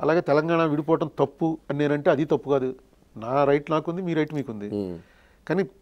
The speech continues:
Speaker 1: హైదరాబాద్ సిటీ, క్యాపిటల్ సిటీని
Speaker 2: మ్మ్.
Speaker 1: ఒక థ్రెట్ సెంటర్గా తయారు చేశారు. అక్కడికి వెళ్తే
Speaker 2: మ్మ్.
Speaker 1: ఏమవుతుందో అని
Speaker 2: మ్మ్.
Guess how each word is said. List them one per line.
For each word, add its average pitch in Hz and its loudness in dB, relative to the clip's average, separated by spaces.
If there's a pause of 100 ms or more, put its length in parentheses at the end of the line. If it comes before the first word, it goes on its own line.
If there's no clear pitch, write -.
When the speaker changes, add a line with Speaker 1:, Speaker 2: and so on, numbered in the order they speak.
(140)
Speaker 1:
హైదరాబాద్ 185 8
సిటీ, 175 -4
క్యాపిటల్ 170 6
సిటీని 147 -2
Speaker 2:
మ్మ్. 98 -6 (340)
Speaker 1:
ఒక 143 8 (360)
థ్రెట్ 143 -2
సెంటర్గా 175 6
తయారు 143 6
చేశారు. 131 -2
అక్కడికి 117 -2
వెళ్తే 139 0
Speaker 2:
మ్మ్. 170 8
Speaker 1:
ఏమవుతుందో 139 2
అని 110 -6
Speaker 2:
మ్మ్. 92 -6